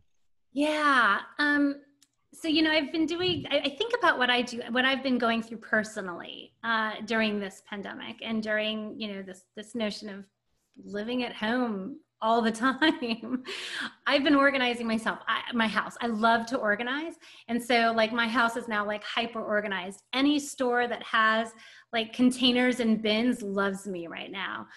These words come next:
Um, I've been clearing out clutter. I've been making improvements like home automation, like light switches and things like that.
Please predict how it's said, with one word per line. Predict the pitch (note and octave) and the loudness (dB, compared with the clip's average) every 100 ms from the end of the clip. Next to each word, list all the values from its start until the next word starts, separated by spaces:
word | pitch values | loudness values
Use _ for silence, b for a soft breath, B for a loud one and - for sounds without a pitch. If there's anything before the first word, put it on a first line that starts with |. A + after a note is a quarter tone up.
| B B B - | B B B -2
Um, | B3 B3 B3 B3 - | 0 2 0 -4 -2
I've | B3+ | 0
been | C#4+ C#4+ | 2 2
clearing | - D#4 D#4 E4 E4 | 2 2 6 6 6
out | D4+ C#4+ C#4 | 4 4 2
clutter. | - C4+ B3+ A3 F#3 - | -4 -2 0 0 -2 -6
I've | A3+ A#3 | -6 -4
been | B3+ B3+ | -2 0
making | C4+ C4+ C#4 C4 | 0 -2 -2 0
improvements | B3+ B3+ F#4+ C#4+ G#3 A3 | 0 0 -6 -6 -8 -8
like | A3 | -8
home | - - C#4 | -6 -2 2
automation, | C4 B3 A#3+ A#3+ B3 G#3 F#3 | 2 0 -2 -4 -4 -8 -8
like | G3 F#3+ | -10 -6
light | G#3 B3 B3+ | -4 -4 -4
switches | - A#3 A3 G#3 | -10 -10 -10 -10
and | G#3 | -10
things | G#3+ G3+ | -10 -10
like | G3 G3 | -10 -8
that. | G3+ G3+ G3+ | -4 -4 -4